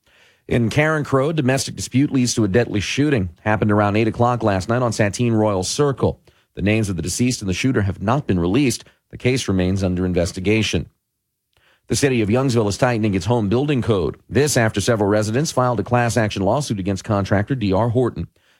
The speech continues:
Mayor Ken Ritter says the new ordinance will ensure new homes are built with more stable materials. To Saint Landry Parish, a soldier who died during World War two will be laid to rest this weekend.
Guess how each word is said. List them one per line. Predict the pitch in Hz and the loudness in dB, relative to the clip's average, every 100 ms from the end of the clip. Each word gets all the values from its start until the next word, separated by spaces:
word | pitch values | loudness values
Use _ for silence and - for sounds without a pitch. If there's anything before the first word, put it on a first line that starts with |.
| _ | _
Mayor | 104 98 | 0 0
Ken | 90 104 | 0 2
Ritter | 104 117 | 2 0
says | 104 107 117 | 0 0 0
the | 110 | 0
new | 104 104 | 0 2
ordinance | 127 131 117 104 | 0 0 0 -2
will | 98 | -2
ensure | 98 92 147 185 | -2 -2 0 2
new | 160 107 | 2 2
homes | 98 90 87 | 2 0 -2
are | 85 | -6
built | 82 170 - | 0 0 0
with | 147 143 | -4 0
more | 117 117 | 0 0
stable | - 95 95 | 0 -2 0
materials. | 113 123 113 82 87 117 - _ _ _ _ _ _ _ _ _ | 0 2 2 0 -4 -8 -18 _ _ _ _ _ _ _ _ _
To | - | -6
Saint | 123 117 | -2 0
Landry | 120 123 120 | 2 0 0
Parish, | 92 101 65 - | 0 -2 -2 -6
a | 95 | -4
soldier | 117 127 143 | -2 -2 -2
who | 135 | 0
died | 120 123 120 | 0 0 0
during | 120 113 | 0 2
World | 113 113 | 0 2
War | 110 | 0
two | 101 - 170 | 0 -2 -2
will | 147 | 0
be | 120 | 2
laid | 113 139 | 2 0
to | 147 | 0
rest | 139 120 - | 0 0 -2
this | 120 117 120 | -4 -2 -2
weekend. | 120 - 87 - | -2 0 -2 -2